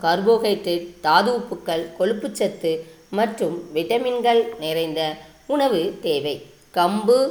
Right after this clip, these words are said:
சோளம், திணை, அரிசி, கோதுமை, புண்ணாக்கு, மீன் உணவு, ரொட்டி மற்றும் பச்சை காய்கறிகள் ஆகியவையும்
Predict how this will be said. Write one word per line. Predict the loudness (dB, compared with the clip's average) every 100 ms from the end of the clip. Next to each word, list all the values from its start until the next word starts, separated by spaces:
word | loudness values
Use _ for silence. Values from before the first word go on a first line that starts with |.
| -4
சோளம், | -4 2 4 4 4 2 -4 -8
திணை, | -4 -2 0 0 -2 -6
அரிசி, | -2 0 2 0 -4 -6 -8 -8
கோதுமை, | -2 0 2 0 0 -2 -6 -6
புண்ணாக்கு, | -2 0 0 -2 0 0 -2 -10 -16 -4
மீன் | 2 4 4
உணவு, | 2 0 0 0 -2 -6 -4
ரொட்டி | -2 -2 -4 -6 -6 -10
மற்றும் | -10 -10 -8 -8 -8 -12 -20 _ -4
பச்சை | -2 2 2 4
காய்கறிகள் | 4 4 2 -2 -4 -4 -2
ஆகியவையும் | -2 0 -2 -2 -2 -4 -6